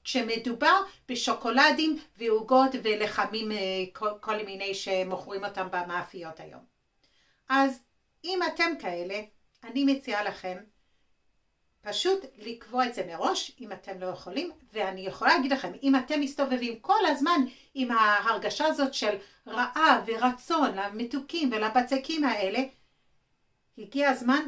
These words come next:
לעשות תקופה של גמילה. גם מי שלא מכור, אם הוא בתוך המעגל קסמים הזה של לאכול ואז לרצות ולאכול ואז לרצות, תקופת גמילה יכולה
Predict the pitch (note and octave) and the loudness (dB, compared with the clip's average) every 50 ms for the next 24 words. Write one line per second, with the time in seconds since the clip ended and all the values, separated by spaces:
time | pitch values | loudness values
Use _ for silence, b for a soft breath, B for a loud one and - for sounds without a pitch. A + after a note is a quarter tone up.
0 | - A3 G3+ F#3 - - - C#4 C#4 - - - B3 - - - B3 B3+ - A3+ | -4 -4 -4 -4 -4 0 0 0 0 0 -6 -12 -14 -12 -8 -8 -8 -6 -6 -8
1 | G3+ F#3 G3 F#3+ F#3+ F3 C#3+ C3+ - _ _ _ _ _ _ _ _ _ _ - | -10 -10 -12 -14 -14 -12 -14 -14 -16 _ _ _ _ _ _ _ _ _ _ 0
2 | F4 G4 G4+ F#4+ F4+ F4 C#4+ C4 - C4+ B3 A#3 A#3+ B3 B3+ A#3+ A3 - - - | 0 0 2 0 0 0 0 0 2 0 0 2 2 2 4 2 2 0 -4 -10
3 | E3 - E3+ - - - B3+ A#3+ B3+ B3+ - B3+ A#3 A#3+ - E4+ F4 - - E4 | -14 -16 -16 -16 -10 -4 0 0 0 2 0 -4 -6 -2 -2 -2 0 2 4 6
4 | D4 C4 A#3+ A3+ G#3 G#3 G#3 G3+ G3 G3 F#3 B3+ C4+ C#4+ C4+ - - - - B3 | 6 8 6 6 4 4 2 2 2 2 4 6 6 6 6 2 -4 -4 -2 0
5 | A#3+ A3+ C4 C#4+ C4+ C4+ B3+ - F#3 F3+ - - G#3 G3+ G3+ G#3 G#3 G3 G3 - | 2 4 4 6 6 4 4 0 -4 -6 -2 -2 -2 0 2 0 0 0 -2 -4
6 | - D4+ D4+ C#4 B3 A3+ G#3+ G#3 G#3 - A#3 A3+ - - - D#4 C#4 G3+ G#3 G3+ | -2 2 2 4 4 4 2 2 2 0 -4 -8 -8 -6 -4 -4 -4 -2 -4 -4
7 | G3 G3+ G#3+ G#3 - - D4 C4+ - G3 F#3 F#3 F#3 G3 G3 F#3+ - - C#3+ - | -2 -2 -4 -4 -2 -2 -2 0 2 0 0 0 -4 -6 -8 -8 -10 -14 -16 -18
8 | - b b b b b b b b b b b - - - - - B3 - - | -18 b b b b b b b b b b b -20 -20 -12 -10 -8 -8 -8 -2
9 | - E4+ F#4+ G4 F#4+ - C#4 G#3+ A3 A#3 A3+ C4 D4+ F4+ F4+ F4+ F4 b b b | 0 2 2 2 0 -6 -10 -10 -8 -4 -2 0 0 0 0 -2 -4 b b b
10 | b b _ G#3+ G#3 - - - G#3 G#3 G#3+ C4+ D#4+ E4+ D#4+ D#4 D#4+ E4+ | b b _ -12 -12 -12 -10 -12 -8 -6 0 2 4 4 4 4 4 2